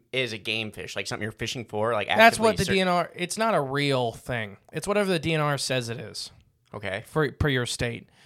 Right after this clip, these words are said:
Speaker 2: But it's normally what anglers target for food.
Speaker 1: So that's what would be considered game
Speaker 2: Yeah.
Speaker 1: fish.
Speaker 2: But
Speaker 1: Okay.
Speaker 2: just bec-, like, so, like, bullheads used to be the number one game fish in Ohio, and now they're not even on that list at all.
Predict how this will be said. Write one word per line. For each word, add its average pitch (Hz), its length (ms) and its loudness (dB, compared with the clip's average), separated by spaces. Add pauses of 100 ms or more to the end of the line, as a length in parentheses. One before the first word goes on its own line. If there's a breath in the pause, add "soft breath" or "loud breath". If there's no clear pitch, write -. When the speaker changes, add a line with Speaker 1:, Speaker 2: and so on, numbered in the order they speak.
(160 soft breath)
Speaker 2:
But 143 160 4
it's 151 160 -2
normally 208 280 4
what 170 180 2
anglers 156 420 0
target 131 400 2
for 117 140 -6
food. 120 480 -6 (560)
Speaker 1:
So 127 160 -6
that's 131 280 2
what - 120 -10
would 107 80 -12
be 101 100 -10
considered - 400 -12
game 139 140 -2
Speaker 2:
Yeah. 113 140 0
Speaker 1:
fish. - 180 -16 (120)
Speaker 2:
But 156 120 2
Speaker 1:
Okay. - 40 0
Speaker 2:
just 208 140 2
bec-, 208 240 -4
like, 156 160 -2
so, 147 180 0
like, 139 220 -2
bullheads 165 420 2
used 135 140 -4
to - 60 -10
be 135 80 -4
the 127 80 -6
number 131 180 -4
one 120 160 -4
game 127 220 0
fish 123 240 -2
in 123 80 -4
Ohio, 117 500 0 (540 soft breath)
and 131 100 -4
now 139 220 4
they're 127 120 0
not 131 220 2
even 120 340 -2
on 123 200 -2
that 110 160 -4
list 117 200 -6
at 113 80 -4
all. 110 300 -2